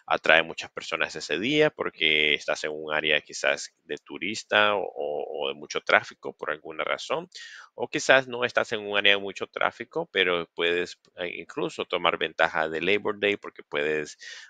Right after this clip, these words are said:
ah, promover a familias que, que se quedan en casa, no quieren cocinar, entonces puedes, ah, pro-, ofrecerles algún tipo de especial con, eh,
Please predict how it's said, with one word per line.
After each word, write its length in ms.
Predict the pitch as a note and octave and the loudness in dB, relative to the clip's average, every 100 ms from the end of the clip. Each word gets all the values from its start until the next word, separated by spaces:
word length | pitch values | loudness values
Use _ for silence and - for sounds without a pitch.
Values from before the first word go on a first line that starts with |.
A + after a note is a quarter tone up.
| - | -4
ah, 240 | C#2+ C2+ - | 0 0 -2
promover 680 | F2 E2 D#2+ E2 F2+ F#2+ - | -4 -2 0 8 8 8 6
a 100 | E2 | 0
familias 640 | - D2 D#2+ C3+ D2 - - | 0 -2 0 2 4 2 0
que, 400 | D2+ C#2+ C#2+ - _ _ _ | -2 -2 -2 -8 _ _ _
que 200 | - D#2 | -2 -2
se 140 | - - | -2 0
quedan 260 | D#2 D#2+ | 2 2
en 120 | D2+ | 0
casa, 340 | D#2 - - - | 2 2 2 -2
no 100 | - | -6
quieren 220 | D#2+ D2 | -4 -4
cocinar, 520 | - - D#2 F2+ G2 | -6 -10 -2 2 2
entonces 380 | F#2+ D2+ - D2 | -2 -8 -10 -8
puedes, 480 | - D2+ D2 C#2+ - _ _ - | -2 0 0 -2 -10 _ _ 0
ah, 200 | D#2+ D2 | 2 2
pro-, 200 | F#2+ G#2 | 0 -2
ofrecerles 720 | G#2+ G#2+ C3 - G2+ F#2+ F#2 - - - - | -2 -4 0 8 8 8 4 2 -8 -12 -2
algún 280 | - F2+ F#2 | 0 0 0
tipo 260 | - F#2+ F#2 | 0 4 4
de 60 | |
especial 480 | F2+ F#2+ - F2+ E2+ | 2 0 6 6 6
con, 380 | - F2+ E2+ E2 - - _ - | 2 0 -2 -8 -16 -20 _ -4
eh, 460 | E2+ D#2 D#2+ G#2 | 0 4 4 2